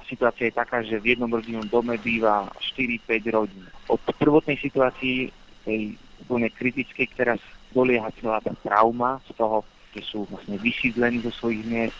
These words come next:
sú v meste, kde je všetko trikrát drahšie, takže je to ozaj, e, tá chudoba aj tá materiálna. Hoci, treba povedať, že samozrejme je tu mnoho, jednak cirkev veľmi dobre sa stará, potom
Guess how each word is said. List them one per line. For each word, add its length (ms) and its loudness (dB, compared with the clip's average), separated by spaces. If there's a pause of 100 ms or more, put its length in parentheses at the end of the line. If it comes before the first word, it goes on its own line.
(300)
sú 160 -2
v 160 -4
meste, 480 0
kde 480 0
je 160 -2
všetko 320 -4 (300)
trikrát 400 4 (160)
drahšie, 480 2 (160)
takže 240 -4 (320)
je 80 -8
to 160 -2
ozaj, 240 0
e, 160 -2 (480)
tá 160 -8
chudoba 560 0
aj 160 -4
tá 80 -4
materiálna. 480 -2
Hoci, 560 0 (240)
treba 160 -2
povedať, 340 -4
že 140 -8 (240)
samozrejme 400 -4
je 80 -10
tu 80 -6
mnoho, 480 2 (160)
jednak 160 -4 (160)
cirkev 400 2
veľmi 240 2
dobre 400 0 (160)
sa 240 -4 (160)
stará, 480 0 (320)
potom 160 -6